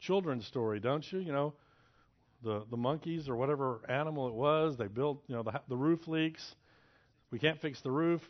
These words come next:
Huh? Pardon? Pigs. I've heard it with monkeys. No, that's a different story. And we can't fix it 'cause it's raining. The sun comes out. You know what?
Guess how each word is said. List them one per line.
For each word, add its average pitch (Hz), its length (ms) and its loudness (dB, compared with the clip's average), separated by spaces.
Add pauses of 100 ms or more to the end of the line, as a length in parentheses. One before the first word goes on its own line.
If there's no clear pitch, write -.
(100)
Huh? 202 160 6 (1200)
Pardon? 175 240 4 (1040)
Pigs. 117 380 0 (480)
I've 240 120 -4
heard 165 140 0
it 123 80 0
with 113 200 -4
monkeys. 113 500 -4 (1400)
No, 120 440 0
that's 143 120 -8
a 160 100 -4
different 123 260 -4
story. 90 380 -4 (1300)
And 190 300 8 (720)
we 180 100 2
can't 220 280 6
fix 226 260 6
it 220 80 2
'cause 160 160 2
it's 147 160 -2
raining. 214 540 4
The 147 100 0
sun 196 320 4
comes 175 300 2
out. 185 380 8
You 170 80 0
know 165 100 2
what? 185 260 6